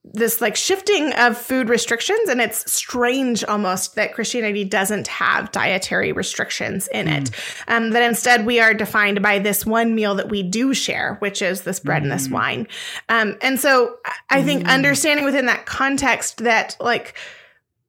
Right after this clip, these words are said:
Speaker 1: we have incredible freedom <laughs> that doesn't exist in most, most other religions in sort of the ways that we eat. And I think sometimes that,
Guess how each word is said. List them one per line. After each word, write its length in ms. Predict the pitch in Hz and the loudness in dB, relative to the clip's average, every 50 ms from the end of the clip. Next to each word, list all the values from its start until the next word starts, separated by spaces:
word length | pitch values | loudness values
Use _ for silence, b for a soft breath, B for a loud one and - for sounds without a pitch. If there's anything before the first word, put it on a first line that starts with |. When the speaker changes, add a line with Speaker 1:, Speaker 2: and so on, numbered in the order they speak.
| _ _ _ _ _ _ _ _ _ _ _ _ _ - - - - - 190 214 226 - | _ _ _ _ _ _ _ _ _ _ _ _ _ -20 -20 -20 -20 -20 -16 -14 -8 -4
Speaker 1:
we 200 | - 269 269 262 | -2 0 0 0
have 320 | 254 - - 285 277 277 | 0 2 4 6 6 6
incredible 480 | 294 277 254 277 294 247 240 214 226 214 | 4 2 0 0 2 2 2 2 0 -2
freedom 800 | 214 - - - - - 320 381 392 311 262 240 240 233 226 - | -2 -6 -14 -12 -6 -2 2 4 4 4 4 4 2 0 -2 -2
<laughs> 380 | - - - - - - 349 - | -2 -2 -2 -2 -2 -4 0 4
that 160 | 269 277 - | 4 4 6
doesn't 220 | 285 285 285 311 285 | 6 4 4 4 2
exist 300 | 277 254 285 285 285 - | 2 2 0 -2 -2 -2
in 80 | 302 | 0
most, 380 | 262 240 240 240 254 240 - - | 0 0 2 2 0 0 0 0
most 240 | 240 247 247 254 285 | 0 0 0 0 0
other 180 | 262 240 226 | 0 0 0
religions 520 | 220 226 226 240 240 240 220 214 233 - - B B B B B B | 0 2 0 2 2 2 0 0 -2 -6 -8 B B B B B B
in 180 | B 247 269 277 | B 2 2 2
sort 160 | 269 320 277 | 2 2 2
of 100 | 247 233 | 2 2
the 100 | 233 247 | 2 2
ways 320 | 220 247 247 262 277 254 269 | 2 2 2 2 2 0 0
that 140 | 269 - | 0 0
we 80 | - 247 | 0 -2
eat. 400 | 233 - - 254 269 269 - - - | -4 -4 -2 -2 -2 -2 -2 -4 -2
And 120 | - 254 262 | 0 0 0
I 80 | 254 247 | 0 -2
think 380 | 254 - - - 320 320 - | -4 -8 -6 -6 -6 -4 -6
sometimes 640 | - - 277 269 285 269 277 262 240 226 220 226 220 | -4 -4 -4 -4 -2 -2 -2 0 0 0 -2 -4 -2
that, 480 | 220 226 220 220 226 - - - - | 0 2 2 2 2 0 -2 -6 -12